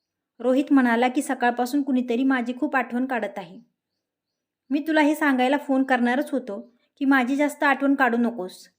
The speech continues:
कारण आता मला उचक्या सहन करण्याचा मूड नाहीये." तो नॉर्मल बोलण्याचा प्रयत्न करत होता. क्रमशः कसा वाटला आजचा भाग?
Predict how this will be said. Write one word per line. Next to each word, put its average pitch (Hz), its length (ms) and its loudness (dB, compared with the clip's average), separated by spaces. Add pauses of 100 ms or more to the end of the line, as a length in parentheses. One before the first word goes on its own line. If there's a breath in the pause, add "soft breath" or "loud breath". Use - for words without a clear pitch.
(400)
कारण 240 260 2
आता 254 200 0
मला 247 240 0
उचक्या 254 360 -2
सहन 254 340 -2
करण्याचा 226 380 -4
मूड 254 240 0
नाहीये." 196 540 -6 (600)
तो 302 40 -6
नॉर्मल 285 380 2
बोलण्याचा 262 460 2
प्रयत्न 233 400 -2
करत 214 260 -6
होता. 190 220 -12 (1040)
क्रमशः 208 480 -4 (480)
कसा 269 200 -4
वाटला 294 280 2
आजचा 240 280 -2
भाग? 202 220 -8